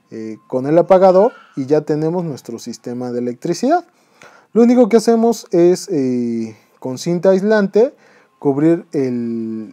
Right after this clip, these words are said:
los cables para que se vean mejor y no se estén desconfigurando y ya, listo, tenemos nuestra iluminación. La, ahora con la malla de mosquitero vamos a hacer un rectángulo,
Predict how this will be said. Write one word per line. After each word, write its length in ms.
los 160
cables 400
para 200
que 120
se 140
vean 320
mejor 640
y 260
no 160
se 120
estén 360
desconfigurando 920
y 160
ya, 380
listo, 340
tenemos 440
nuestra 560
iluminación. 720
La, 300
ahora 560
con 160
la 80
malla 360
de 60
mosquitero 680
vamos 300
a 20
hacer 200
un 100
rectángulo, 680